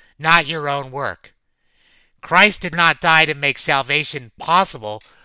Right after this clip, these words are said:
hoping you might choose him. Christ guaranteed your salvation on the cross and ensured that you would believe. He gave you that faith.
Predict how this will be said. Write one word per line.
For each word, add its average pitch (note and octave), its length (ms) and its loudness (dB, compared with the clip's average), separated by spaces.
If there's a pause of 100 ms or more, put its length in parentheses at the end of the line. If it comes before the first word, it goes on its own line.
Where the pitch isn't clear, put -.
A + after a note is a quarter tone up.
(260)
hoping F3+ 480 0
you D3 140 -6
might A#2+ 240 -4
choose G3+ 420 -8
him. F#2 280 -14 (960)
Christ G#3 400 4
guaranteed D#3+ 640 -2
your F3+ 100 -6
salvation B2+ 680 -2
on A#2+ 160 -4
the G#2+ 60 -14
cross G#2 640 -8 (1120)
and E3+ 240 2
ensured D#3 760 -2
that C#3+ 200 0
you D3+ 260 -10
would D#3+ 200 -10
believe. C3+ 460 -6
He C3+ 160 -10
gave F3+ 380 4
you D3+ 200 -8
that B2+ 220 0
faith. A2+ 520 -6